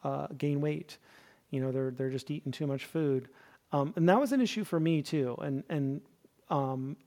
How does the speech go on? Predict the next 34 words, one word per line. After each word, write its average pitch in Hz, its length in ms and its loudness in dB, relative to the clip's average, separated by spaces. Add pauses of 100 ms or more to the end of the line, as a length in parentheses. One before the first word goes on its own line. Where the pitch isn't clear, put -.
I, 170 200 4
I 156 100 6
was 160 140 4
eating 151 380 4
a 143 60 -2
lot 131 240 0
of 143 80 0
carbs 139 480 2
and 147 240 4
overeating, 135 580 -2 (460)
and, 131 180 0
and 139 160 0
I 147 60 2
would 147 160 2
eat 143 140 -2
these 131 200 -6
huge, - 760 -4 (160)
<laughs> - 160 -8 (880)
this - 120 -10
huge 165 280 0
amount 139 240 2
of 127 80 -4
food, 135 420 4 (1040)
and, 139 540 4 (100)
um, 131 560 0 (960)
it 190 80 4
was 165 140 4
ridiculous - 580 -6
how 143 120 0
much 120 160 -4
food 127 180 -2
I 117 100 -6
was 131 180 -12
eating. 147 360 -10